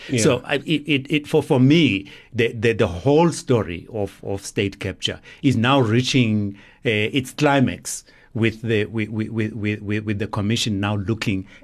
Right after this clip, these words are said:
Speaker 2: at the, the, the, the financial, uh, uh, standing or, or status or situation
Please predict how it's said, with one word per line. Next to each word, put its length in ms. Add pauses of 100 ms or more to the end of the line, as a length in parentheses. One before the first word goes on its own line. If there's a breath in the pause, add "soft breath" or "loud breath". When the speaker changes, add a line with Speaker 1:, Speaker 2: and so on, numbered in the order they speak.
Speaker 2:
at 400
the, 240
the, 320
the, 240
the 100
financial, 1080 (440 soft breath)
uh, 420 (320 soft breath)
uh, 220
standing 680
or, 280
or 140
status 680
or 140
situation 720